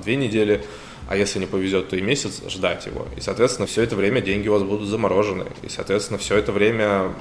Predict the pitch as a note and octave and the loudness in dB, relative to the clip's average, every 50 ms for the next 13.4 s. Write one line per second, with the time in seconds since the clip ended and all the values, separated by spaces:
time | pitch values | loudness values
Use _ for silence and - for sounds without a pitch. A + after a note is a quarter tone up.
0 | - - - - - - - - F2+ G2 G2 G#2 G#2+ G#2+ G#2 G2+ F#2+ F#2+ F#2 F#2 | -12 -14 -12 -12 -10 -10 -10 -8 -6 -2 -2 0 0 0 0 2 2 2 0 0
1 | E2 - - - - - - - - - - - - - - - G2 F#2+ F#2 G2+ | -2 -4 -4 -6 -8 -10 -12 -14 -16 -16 -16 -16 -16 -12 -6 -2 0 0 0 0
2 | G#2+ A2 F#2+ G#2+ A2 A2+ G#2+ G2 F#2 - - A2+ A2+ G#2 - - F2+ F2+ G2 B2+ | 0 -2 0 0 0 2 4 2 2 2 2 0 0 0 0 0 2 6 6 6
3 | E3+ - - - - - - - - - - - - - - G#2+ G#2 G#2 G2+ G2+ | 6 4 -2 -10 -12 -14 -16 -16 -16 -16 -10 -8 -6 0 4 4 4 4 6 6
4 | G2+ G2+ G2 G2 F#2+ F#2 F#2 F#2 - - - - - G2+ G2 G2 G2 F#2+ F#2+ F#2 | 6 8 8 8 8 6 6 4 2 0 -6 -6 -4 0 2 2 4 4 2 2
5 | F2+ F2+ F#2+ - G2+ - A#2+ A#2 A#2 - - - - G#2 F#2+ - - - A#2 B2 | 0 -2 -4 -6 -4 -4 -4 -4 -4 -6 -14 -10 -8 -6 -4 -2 4 8 8 8
6 | G#2+ G#2 G2+ F#2+ F#2+ F#2 - - F2 E2+ E2+ - - - - - - - - - | 8 8 6 6 4 2 0 0 0 0 0 -2 -6 -8 -10 -10 -12 -12 -10 -8
7 | - G#2 - - F#2+ F#2 - - - - - - - - - - - - - F#2+ | -6 -4 -2 0 0 0 0 -2 -8 -14 -18 -18 -18 -18 -18 -16 -10 -4 -4 -2
8 | F2+ G2 F#2 G#2+ A2+ A2 F#2+ G2 G2 F#2 F#2+ G#2 G#2 G2+ G2 F2+ F2+ E2 - F#2 | -2 -2 -2 -2 -2 -2 0 0 0 2 4 4 4 4 4 0 0 -2 -4 -4
9 | F#2 F2 - - A#2+ B2 - - G#2 F#2 F#2 G2 - - G2+ F#2 F#2 F#2+ F#2+ G2 | -4 -4 -4 -2 -2 -2 -2 -2 -2 -2 -2 -4 -4 -4 -4 -2 -2 -2 0 -2
10 | G2 - - G2+ F#2+ G2+ G#2 B2+ C3 - - G2 F#2 F2+ F#2 G2+ G#2+ G2+ G2+ - | -2 -4 -6 -4 2 4 4 4 4 2 0 -2 0 0 0 0 0 -2 -4 -4
11 | F#2 F#2+ F#2 G2 - - - F#2 G2 F2+ - - F#2+ F#2+ G2+ G2+ F#2+ F2+ G2 G2 | -4 0 0 0 -2 -2 -6 -8 -8 -6 -6 -4 -2 0 0 0 0 0 2 2
12 | G2 G2 G2 - - - - - - G#2 G2 F#2+ G2 G#2 D2+ G2 G2+ G2+ G2 G2+ | 2 2 0 -2 -6 -8 -8 -8 -8 -6 -2 0 0 0 2 2 4 4 4 4
13 | F#2+ - - F2+ F#2 F#2 F2+ | 0 -2 -2 -2 -2 -2 -2